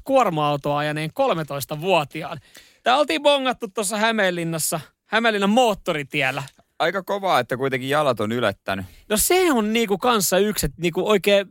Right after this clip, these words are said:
Speaker 1: mietitytään, että miten se on, miten se on niinku yltänyt. Tai sit hän on vaan hyvin varttunut
Speaker 2: Mm.
Speaker 1: aikaisessa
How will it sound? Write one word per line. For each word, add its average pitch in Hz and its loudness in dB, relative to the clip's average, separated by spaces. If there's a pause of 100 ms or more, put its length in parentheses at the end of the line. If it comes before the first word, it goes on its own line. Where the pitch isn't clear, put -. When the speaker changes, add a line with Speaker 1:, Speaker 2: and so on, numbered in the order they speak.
(120)
Speaker 1:
mietitytään, 175 0
että 156 -4
miten 226 0
se 185 2
on, 208 2
miten 233 -2
se 185 0
on 180 0
niinku 175 -2
yltänyt. 170 -2
Tai 220 0
sit 247 -2
hän 214 -2
on 220 -2
vaan 226 2
hyvin 208 0
varttunut 175 0
Speaker 2:
Mm. - -20
Speaker 1:
aikaisessa 175 -2